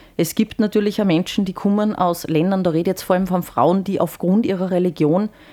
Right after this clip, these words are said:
nicht schwimmen haben lernen dürfen oder können.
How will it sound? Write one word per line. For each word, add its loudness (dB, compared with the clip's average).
nicht 2
schwimmen 2
haben 2
lernen 2
dürfen 2
oder 0
können. 0